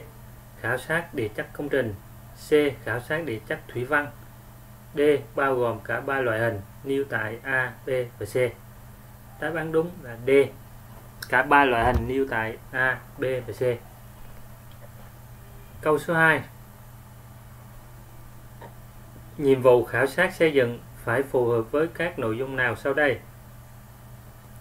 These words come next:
A. Loại và nhóm dự án đầu tư xây dựng. B.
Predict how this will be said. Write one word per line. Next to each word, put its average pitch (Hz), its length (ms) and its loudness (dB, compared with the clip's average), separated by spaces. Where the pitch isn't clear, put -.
A. 151 340 6
Loại 117 360 4
và 120 180 -2
nhóm 143 380 -2
dự 110 160 0
án 131 200 -4
đầu 127 180 0
tư 139 120 2
xây 127 160 -2
dựng. 117 260 0
B. 143 80 0